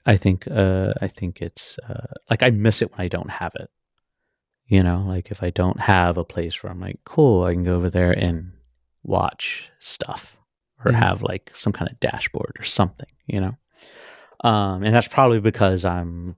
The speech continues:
Speaker 1: you know, I was raised on every single console, video game console you could think of.
Speaker 2: Mm-hmm.
Speaker 1: But, um, ideal T V for me is, uh, big as fuck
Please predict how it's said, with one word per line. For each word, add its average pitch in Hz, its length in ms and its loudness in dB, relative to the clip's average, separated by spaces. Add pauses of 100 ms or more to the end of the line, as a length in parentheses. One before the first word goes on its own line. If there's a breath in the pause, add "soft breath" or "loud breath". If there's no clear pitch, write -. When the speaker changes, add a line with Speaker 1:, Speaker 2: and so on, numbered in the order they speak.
Speaker 1:
you 107 100 -4
know, 90 100 0
I 90 40 2
was 90 120 2
raised 85 240 2
on 85 300 -2
every 87 300 0
single 90 260 4
console, 85 680 -2 (160)
video 92 180 4
game 87 200 -2
console 98 340 -8
you - 80 -10
could - 100 -20
think - 180 -8
of. 156 120 -8 (280)
Speaker 2:
Mm-hmm. 107 240 -4 (460 soft breath)
Speaker 1:
But, 107 340 2
um, 95 600 0 (1080)
ideal 117 400 4
T 120 260 -2
V 107 240 0
for 98 220 -4
me 95 540 2
is, 92 840 0
uh, 92 600 2 (1900)
big 113 180 4
as 117 100 -2
fuck 110 320 0